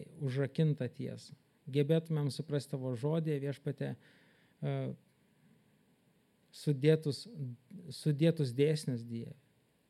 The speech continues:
Viešpatie, iš tikrųjų toks nuostabus, kad mums palikai tokį brangų turtą. Ir, Tėve, mes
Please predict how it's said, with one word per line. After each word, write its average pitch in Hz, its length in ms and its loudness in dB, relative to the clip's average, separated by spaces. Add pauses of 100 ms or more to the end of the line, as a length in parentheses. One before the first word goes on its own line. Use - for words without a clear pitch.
(500)
Viešpatie, 147 420 0
iš - 80 -10
tikrųjų 156 320 4
toks 165 240 2
nuostabus, 156 520 2
kad 131 220 -8
mums 151 320 4
palikai 139 460 -2
tokį 135 240 -6
brangų 147 400 0
turtą. 139 400 -2 (1400)
Ir, 143 140 -2
Tėve, 156 220 2
mes 139 260 0